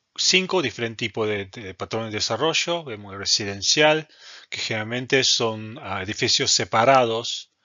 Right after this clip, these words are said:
Y acá tenemos industrial, que son edificios que son más largos, ah, de almacenes, es-, son más largos. Y después tenemos el urbano, que es generalmente en el centro de la ciudad.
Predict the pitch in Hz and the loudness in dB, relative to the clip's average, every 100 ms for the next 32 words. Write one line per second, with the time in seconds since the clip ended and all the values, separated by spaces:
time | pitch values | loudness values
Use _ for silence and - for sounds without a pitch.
0 | _ - - _ 92 113 107 107 107 107 | _ -20 -20 _ -10 -6 -6 -6 -6 -8
1 | 104 - 104 104 104 - 127 139 147 143 | -4 -4 -4 -10 -10 0 6 6 6 0
2 | 107 - 104 101 98 117 104 123 101 - | -4 -4 -4 -10 -8 -6 -4 -6 -6 -8
3 | 101 104 101 113 139 120 98 101 98 - | -6 -6 -2 4 4 2 -6 -10 -8 -8
4 | - 104 87 82 95 87 95 95 - 127 | -8 -12 -12 -14 -12 -14 -8 -2 0 0
5 | 123 117 107 - 101 - - - - - | -2 -4 -6 -8 -10 -16 -20 -20 -20 -20
6 | - 120 107 107 113 123 120 123 - 117 | -14 -10 -4 0 4 4 2 -4 -4 -4
7 | 113 - 123 123 120 120 - 117 113 110 | -6 -4 -2 -2 -4 -4 -4 -4 -4 0
8 | 123 139 143 139 104 95 - 98 104 98 | 4 4 2 -2 -4 -4 -8 -12 -14 -12
9 | 101 95 - 107 107 101 98 - 104 110 | -12 -6 -6 -4 -8 -8 -4 -4 -2 0
10 | 127 139 | 0 -2